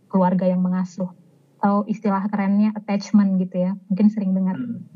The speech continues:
Speaker 1: Nah,
Speaker 2: Hmm.
Speaker 1: jadi orang-orang attachment dan juga punya masa kecil yang sulit. Sulitnya seperti apa? Jadi anak-anak ini dulu waktu masa kecil pernah mengalami juga kekerasan secara fisik,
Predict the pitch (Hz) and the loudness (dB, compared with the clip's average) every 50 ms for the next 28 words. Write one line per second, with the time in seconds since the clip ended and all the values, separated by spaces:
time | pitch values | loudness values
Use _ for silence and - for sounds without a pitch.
0 | - - - 190 190 185 - 185 185 185 196 202 226 226 233 220 196 190 190 185 | -20 -14 -12 -8 -4 -4 -2 -2 0 2 2 2 2 2 0 -2 -4 -4 -4 -6
1 | 185 - - - - - _ _ _ _ - 202 - - 247 254 269 285 277 226 | -4 -4 -6 -6 -6 -10 _ _ _ _ -18 -18 -6 0 2 2 2 4 4 4
2 | 208 196 202 208 285 285 190 - 247 262 254 226 220 220 - 220 - 226 226 - | 4 4 4 2 2 0 0 0 0 2 4 2 2 2 -2 -4 -6 -4 -2 0
3 | 240 233 220 220 214 220 226 226 - 254 240 220 202 190 - - 233 214 226 233 | 2 2 4 4 4 4 4 2 2 0 0 0 0 -2 -2 0 0 2 2 0
4 | 294 302 294 _ - 214 208 208 208 202 196 202 - - 190 185 - _ _ _ | -2 -6 -8 _ -4 -4 -4 -2 -2 -2 -2 -4 -4 -6 -8 -8 -10 _ _ _
5 | _ _ _ _ _ - 202 196 214 247 247 220 214 214 208 202 196 202 220 214 | _ _ _ _ _ 0 2 4 4 4 4 2 0 0 0 -2 0 2 2 2
6 | 247 285 294 - _ _ _ - 196 214 208 240 294 269 220 - - - 196 190 | 2 2 0 -8 _ _ _ 4 4 6 6 4 2 0 -4 -4 -6 -6 -6 -6
7 | 180 - 202 - - - - 269 277 277 277 - 202 202 196 190 190 190 190 190 | -6 -8 -12 -16 -10 -2 0 2 2 2 0 0 0 0 0 0 0 -2 -2 0
8 | 190 190 190 185 185 226 220 226 269 277 277 269 - _ _ - _ _ - 208 | 0 2 2 2 4 4 4 4 4 2 0 -2 -6 _ _ -20 _ _ -6 -6
9 | 190 - 196 185 185 - 202 202 208 - - 185 185 190 190 - 302 311 320 311 | -4 -2 -2 -2 -2 0 0 -2 -2 -2 -4 -6 -4 -4 -6 -6 -6 -6 -6 -6
10 | - - 247 233 226 226 226 233 233 233 | -4 0 2 4 6 6 4 4 2 -2